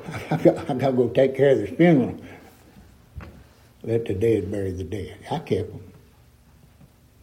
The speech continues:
I kept 'em in thy name. Verse fourteen, "I've given them thy word, and the world hath hated them because they're not of the world, even as I'm not of the world."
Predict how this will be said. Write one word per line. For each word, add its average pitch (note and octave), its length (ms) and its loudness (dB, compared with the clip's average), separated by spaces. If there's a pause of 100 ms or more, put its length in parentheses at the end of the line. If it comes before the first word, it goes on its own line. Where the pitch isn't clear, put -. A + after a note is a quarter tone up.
(1600)
I D3 120 2
kept C#3+ 280 6
'em C3 160 4
in C#3+ 180 8
thy D3 200 8
name. D3 400 8
Verse C3+ 240 8
fourteen, D3+ 640 8
"I've D3+ 260 10
given D3 320 10
them D#3+ 260 10
thy D#3+ 220 12
word, A2+ 800 6 (500)
and B2 180 2
the A#2 60 6
world E3 480 12
hath D#3 160 6
hated D3+ 480 10
them C#3+ 320 6
because C#3+ 400 8
they're D3 100 10
not D#3 280 12
of D#3+ 200 12
the C3+ 100 8
world, E3 480 12
even D#3+ 300 10
as C#3+ 140 6
I'm E3+ 300 10
not C3 180 8
of A#2+ 180 6
the A2+ 60 2
world." A#2+ 420 4